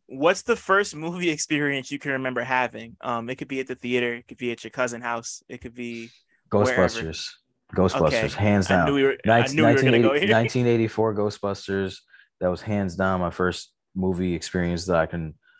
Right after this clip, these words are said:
Speaker 2: like, really remember. It was V H S tape, probably from Blockbuster, R I P for the most part. <laughs>
Speaker 1: Damn.
Speaker 2: Um,
Speaker 1: Yeah, for the most part.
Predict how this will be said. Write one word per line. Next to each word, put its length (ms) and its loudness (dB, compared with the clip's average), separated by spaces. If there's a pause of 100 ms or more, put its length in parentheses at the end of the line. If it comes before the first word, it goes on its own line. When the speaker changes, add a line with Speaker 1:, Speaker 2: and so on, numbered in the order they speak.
(200)
Speaker 2:
like, 280 0 (200)
really 280 2
remember. 640 0
It 100 0
was 480 -6 (520)
V 180 2
H 200 2
S 200 2
tape, 400 0 (1300)
probably 680 0
from 200 -10
Blockbuster, 840 0 (400)
R 200 2
I 100 0
P 420 -4 (160)
for 140 -2
the 80 -2
most 200 -4
part. 320 2 (240)
<laughs> 200 -18
Speaker 1:
Damn. 120 -2
Speaker 2:
Um, 240 4
Speaker 1:
Yeah, 140 2
for 140 0
the 60 0
most 240 0
part. 260 -4